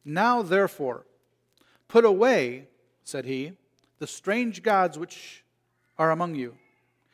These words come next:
and incline your heart unto the Lord God of Israel." Here was a people that God had used. He had, he had been the one that fought for them. He was the one that, that did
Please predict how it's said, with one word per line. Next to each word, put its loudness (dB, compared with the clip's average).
and -4
incline -4
your -6
heart -4
unto -14
the -10
Lord -4
God -2
of -20
Israel." -14
Here 2
was 0
a -6
people -8
that -4
God 2
had -8
used. -12
He -4
had, -2
he 0
had 2
been 0
the 0
one -2
that -4
fought -4
for -8
them. -8
He -4
was -2
the 0
one -4
that, -2
that -4
did 2